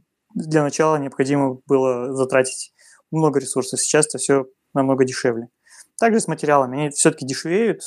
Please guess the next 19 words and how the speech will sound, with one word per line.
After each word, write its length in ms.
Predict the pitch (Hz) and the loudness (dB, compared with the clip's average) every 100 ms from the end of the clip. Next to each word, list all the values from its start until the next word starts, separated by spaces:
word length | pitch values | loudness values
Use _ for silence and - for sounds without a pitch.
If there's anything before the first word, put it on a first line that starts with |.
| - 139 | -6 -2
э, 40 | |
очень 380 | 135 147 - - | 0 0 0 0
сильно. 440 | - 139 127 123 160 | 2 0 -2 -6 -4
И 380 | 143 139 135 - - _ _ - | 0 2 2 0 -16 _ _ -10
даже 380 | - 156 147 147 | -4 0 2 2
если 140 | - | 0
посмотреть 500 | - - 151 147 139 | 0 2 2 2 0
на 60 | 143 | -2
какие-то 240 | 151 139 | -2 0
бренды, 240 | 170 180 | 2 2
ну, 100 | 147 | 0
смотри, 220 | 156 165 131 | 0 0 0
слушай, 300 | 165 143 131 | -2 0 -2
я 80 | |
вот 120 | 127 - | -2 -2
щас 180 | 135 | 0
вспомнил, 380 | - - 160 147 | 2 4 4 2
у 80 | 131 | 0
меня, 260 | 147 143 | 0 -2